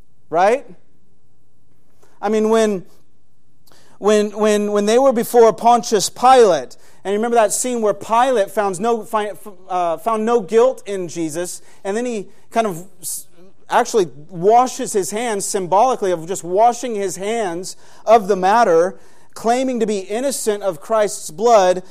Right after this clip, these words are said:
these very same authorities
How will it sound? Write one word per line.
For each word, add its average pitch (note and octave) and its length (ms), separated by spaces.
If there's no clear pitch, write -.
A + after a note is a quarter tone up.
these G#3 380
very B3 640
same B3+ 500
authorities G3+ 1000